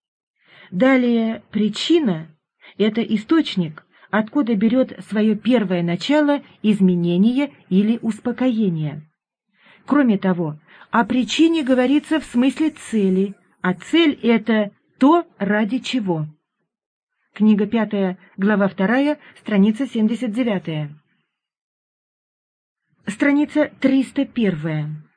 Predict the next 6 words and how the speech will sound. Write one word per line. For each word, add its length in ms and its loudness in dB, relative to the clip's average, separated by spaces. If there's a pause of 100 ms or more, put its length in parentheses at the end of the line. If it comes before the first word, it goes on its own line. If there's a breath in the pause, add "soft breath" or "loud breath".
(800 soft breath)
Вещь 460 0
обычно 480 0
обладает 680 0 (100)
всеми 420 0
четырьмя 560 2
причинами. 800 -4